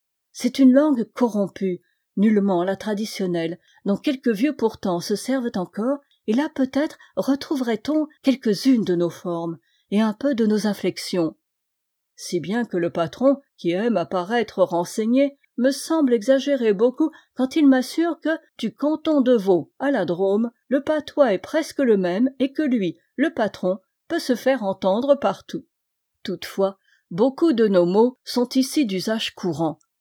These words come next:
Frette, boile, enchampler, nand,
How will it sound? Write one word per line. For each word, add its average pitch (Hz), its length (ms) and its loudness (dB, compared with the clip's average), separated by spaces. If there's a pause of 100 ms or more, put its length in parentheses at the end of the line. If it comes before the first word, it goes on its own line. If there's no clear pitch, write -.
(120)
Frette, - 600 -6 (440)
boile, 180 580 -4 (400)
enchampler, 202 920 -2 (480)
nand, 180 440 0